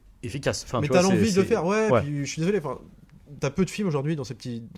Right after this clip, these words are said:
Speaker 2: à, à ce rang de série B là qui essayent de faire un, putain, un vrai personnage, quoi. T'es genre, c'est ridicule, quoi. Tu vois, il
Speaker 1: Ouais,
Speaker 2: y a un
Speaker 1: ouais,
Speaker 2: truc
Speaker 1: ouais,
Speaker 2: comme ça.
Speaker 1: ouais, ouais.
Speaker 2: Moi, j'aime, j'adore le voir au début se soigner tout seul. T'sais, en... ou alors quand il se pique avec la dent, euh, des créatures pour s'injecter un peu de venin pour qu'il soit.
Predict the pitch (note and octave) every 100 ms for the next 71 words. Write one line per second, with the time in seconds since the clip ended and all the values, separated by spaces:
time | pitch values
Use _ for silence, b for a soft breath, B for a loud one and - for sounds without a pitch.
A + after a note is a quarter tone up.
0 | - - - - - B2+ C3+ D3 D3+ B2
1 | A#2 B2+ E3 D#3+ A2+ E3+ C#3+ A#2+ D3 B2+
2 | A2+ A2 - A#2 A2 E3 D#3 - F3 E3
3 | - - B B B - B2+ C#3+ G#2+ -
4 | C3 D3 E3 - - A#2 - A#2+ D3 A#2+
5 | A2+ A2 G#2+ G#2 G2 F#2 E2+ B2+ C#3 D3+
6 | C#3+ C3+ F3+ E3 C#3 D3+ C#3 D3+ - -
7 | C#3+ D3 - F3 B2 b b b b F3+
8 | C#3+ C3+ - C3+ D3+ D#3+ C3+ - C3+ F3+
9 | F#3+ - - b b A#2+ B2+ B2+ B2 A#2+
10 | D#3 E3+ C#3 A#2 A2+ A#2 - B2 F3 -
11 | A#2+ - C#3 C3+ D3 C#3+ A#2+ C3+ D#3+ E3+
12 | - - - B2 C3+ C3+